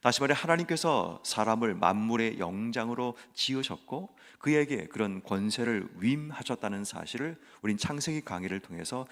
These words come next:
이미 공부를 했습니다. 오늘 성경 말씀에도 하나님께서 이름을 주셨다라는 이 말은 하나님이 그들을 창조하셨고 하나님이 그들에게 주권을 가지고 계시고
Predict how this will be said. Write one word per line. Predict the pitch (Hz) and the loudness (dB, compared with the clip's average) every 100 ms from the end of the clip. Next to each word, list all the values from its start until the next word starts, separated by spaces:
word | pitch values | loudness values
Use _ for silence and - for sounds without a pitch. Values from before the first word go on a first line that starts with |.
| - | -10
이미 | 98 95 90 | -6 -2 -2
공부를 | 76 90 85 95 87 - | -6 -10 -6 -6 -6 -2
했습니다. | 101 95 85 85 - _ _ _ - - - - | 0 0 -6 -10 -12 _ _ _ -20 -20 -20 0
오늘 | 147 | 2
성경 | 165 180 196 | 2 0 0
말씀에도 | 156 110 123 104 104 90 | 0 0 0 0 0 -4
하나님께서 | - 151 156 151 135 131 | -4 -6 -4 -2 -2 -2
이름을 | 120 - 113 151 165 160 | -2 0 0 2 -2 -6
주셨다라는 | 160 - 117 - 110 104 98 98 - | -6 -6 -6 -4 -4 -2 -2 -4 -6
이 | 135 | -6
말은 | 117 76 127 87 - _ _ - - | -6 -6 -6 -8 -14 _ _ -20 -10
하나님이 | - 170 180 175 | -6 -4 -4 -4
그들을 | 180 117 113 117 | -4 -4 -2 -2
창조하셨고 | 113 - 101 101 87 - 87 - 110 208 _ _ _ - | -4 -6 -6 -4 -4 -6 -6 -8 -8 -8 _ _ _ -16
하나님이 | - 175 180 180 | -2 0 2 0
그들에게 | 185 123 113 107 101 | 0 -2 0 0 -2
주권을 | - - - _ - 151 165 160 156 | -4 -8 -10 _ -2 -2 -2 -8 -8
가지고 | - - 98 101 | -8 -6 -6 -6
계시고 | 104 - - 95 | -4 -6 -8 -18